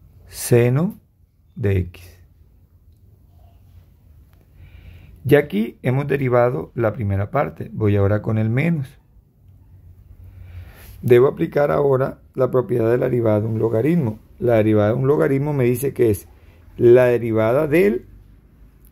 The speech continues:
eh, la función sobre la función sin derivar. Entonces, la derivada del coseno sería menos seno de x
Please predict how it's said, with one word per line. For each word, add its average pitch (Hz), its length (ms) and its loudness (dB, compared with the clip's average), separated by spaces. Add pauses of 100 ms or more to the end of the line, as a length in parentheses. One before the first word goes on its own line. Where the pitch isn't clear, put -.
(140)
eh, 113 680 2 (260)
la 131 180 0
función 170 680 -2
sobre 170 580 2
la 135 160 -2
función 107 480 -6
sin 104 260 -4
derivar. 113 480 2 (560)
Entonces, - 360 -4
la 127 160 6
derivada 123 480 4
del 180 200 -2
coseno 180 560 -2 (1200)
sería 113 520 2 (240)
menos 123 640 -2 (2250)
seno 113 480 2
de 139 180 2
x 139 360 -8